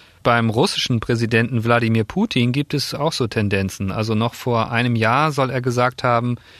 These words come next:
niemand kenne die genauen Ursachen des Klimawandels. Und in seiner allerersten Amtszeit hat er sogar noch so Witzchen gemacht, dass ein paar Grad wärmer für sein Land gar nicht so schlecht wären, weil dann müssten die Leute weniger Pelzmäntel kaufen.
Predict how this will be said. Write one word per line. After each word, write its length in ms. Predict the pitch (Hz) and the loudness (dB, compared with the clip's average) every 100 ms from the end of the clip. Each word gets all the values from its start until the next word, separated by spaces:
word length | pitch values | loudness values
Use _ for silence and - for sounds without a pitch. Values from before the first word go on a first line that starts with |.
| - | -4
niemand 340 | 127 135 127 - | 0 2 2 0
kenne 300 | 131 147 135 | -2 0 0
die 220 | 131 127 | -2 0
genauen 340 | 117 113 117 | 2 2 0
Ursachen 440 | 127 131 123 113 117 | 0 0 0 0 0
des 180 | 107 - | -4 -2
Klimawandels. 800 | 131 151 139 135 139 135 131 - | -2 0 0 0 0 0 -2 -4
Und 380 | 123 120 113 - | -2 -2 -4 -8
in 140 | 117 113 | -4 0
seiner 480 | 110 107 110 107 127 | 0 0 0 -2 0
allerersten 520 | 180 160 123 - 113 | 0 0 -2 -2 -4
Amtszeit 600 | 110 147 - 165 160 - - - - | -4 -6 -4 -2 -2 -4 -16 -20 -6
hat 160 | 127 135 | -2 0
er 60 | |
sogar 280 | 123 120 120 | 0 0 0
noch 140 | 120 | 0
so 360 | - 120 117 113 | -2 -2 -2 -2
Witzchen 460 | 123 - - 123 117 | -4 -2 -2 0 0
gemacht, 460 | 104 107 - - - - - | 0 0 -2 -10 -20 -20 -12
dass 160 | - 120 | -6 -2
ein 220 | 120 117 | 0 -2
paar 220 | - 120 123 | 0 0 2
Grad 320 | 117 110 - | 0 -2 0
wärmer 360 | 104 135 135 | 0 2 0
für 380 | 117 135 120 117 | -2 0 0 2
sein 180 | 113 110 | 0 0
Land 200 | 117 113 | 0 0
gar 120 | 113 | -2
nicht 120 | 113 | -2
so 100 | - | -2
schlecht 480 | 113 - 123 - - | -6 -2 -4 -4 -2
wären, 360 | 104 104 110 113 | 0 0 0 0
weil 120 | 107 | 0
dann 160 | 107 110 | 0 0
müssten 340 | 120 - 117 | -2 -4 -4
die 220 | 110 110 | -2 -2
Leute 400 | 107 107 113 117 | 0 2 0 0
weniger 300 | 110 113 110 | -2 0 -2
Pelzmäntel 680 | - - 127 - 101 95 92 | -4 -2 -2 -2 -4 -4 -6
kaufen. 400 | - 92 90 | -2 -4 -4